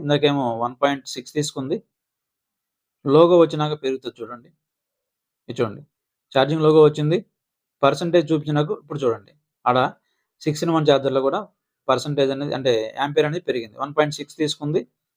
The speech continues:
ఇది చూడండి, ట్వంటీ ఎయిట్ పర్సెంట్ చూపిస్తుంది. ఓకేనా? ఈ పర్సెంటేజే ఇందాక మనకు చూపిలా, ఎంతసేపు పెట్టినా కానీ వన్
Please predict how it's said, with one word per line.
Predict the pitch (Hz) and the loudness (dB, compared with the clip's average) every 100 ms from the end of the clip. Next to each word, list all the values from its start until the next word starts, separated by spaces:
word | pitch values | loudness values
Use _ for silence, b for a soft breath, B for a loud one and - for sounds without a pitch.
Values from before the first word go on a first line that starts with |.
| _ _ _ _ _ _ - | _ _ _ _ _ _ 0
ఇది | 160 147 | 2 4
చూడండి, | 110 98 - _ - | 0 -6 -16 _ 2
ట్వంటీ | 147 143 | 4 6
ఎయిట్ | 135 131 | 4 4
పర్సెంట్ | 120 131 104 101 | -2 -2 -8 -10
చూపిస్తుంది. | 95 - 90 - _ _ - | -12 -20 -20 -20 _ _ -4
ఓకేనా? | 131 151 190 b b - 139 | -2 -2 -4 b b -2 0
ఈ | 143 143 | 2 2
పర్సెంటేజే | 135 156 151 147 165 262 _ _ - | 0 -2 2 4 4 0 _ _ -6
ఇందాక | 151 170 151 | 0 2 0
మనకు | 127 - | -6 -8
చూపిలా, | 127 120 101 - _ - | -6 -6 -8 -12 _ -12
ఎంతసేపు | 147 147 170 165 | 0 6 6 6
పెట్టినా | 160 156 147 | 2 2 -2
కానీ | 156 247 _ _ _ _ _ _ _ - | -4 -8 _ _ _ _ _ _ _ 0
వన్ | 156 | 0